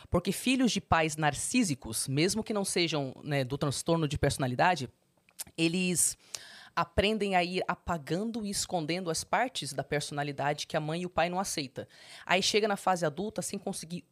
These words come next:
um, identificar o que é certo e errado pra si, dois, comunicar.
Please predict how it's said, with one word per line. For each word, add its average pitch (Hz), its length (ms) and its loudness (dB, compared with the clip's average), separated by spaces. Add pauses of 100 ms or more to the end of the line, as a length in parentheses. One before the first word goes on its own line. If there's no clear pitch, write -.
um, 190 220 0 (160)
identificar 170 680 0
o 214 80 0
que - 100 -4
é 196 40 2
certo 143 320 -2
e 139 40 -4
errado 127 280 -4
pra 196 160 0
si, 208 300 -6 (320)
dois, 156 500 2 (120)
comunicar. 320 580 0